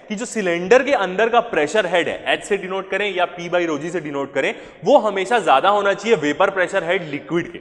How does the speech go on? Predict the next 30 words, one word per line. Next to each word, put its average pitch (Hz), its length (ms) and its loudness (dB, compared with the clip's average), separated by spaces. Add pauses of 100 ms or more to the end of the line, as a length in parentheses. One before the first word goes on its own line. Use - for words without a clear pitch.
(340)
ठीक 214 120 -2
है, 294 140 4 (840)
आगे 165 180 2
बढ़ते 135 260 2
हैं। 190 180 -4 (360)
यदि, 190 640 0
यदि 175 240 -2
क्या 233 200 4
हुआ, 226 300 6 (160)
vapor 156 240 2
pressure 208 300 0
head 220 120 0
cylinder 170 460 -2
के, 202 220 -2
मतलब 143 200 -2
cylinder 156 420 -2
के 208 100 -4
अंदर 160 280 -4
का 196 100 -2
जो 190 100 -4
pressure 185 400 0
head 160 200 0
है - 400 -2
वो 165 60 0
liquid 170 460 -4
के 233 80 -2
vapor 196 260 0
pressure 208 280 -4
head 208 140 -4
से 240 100 -2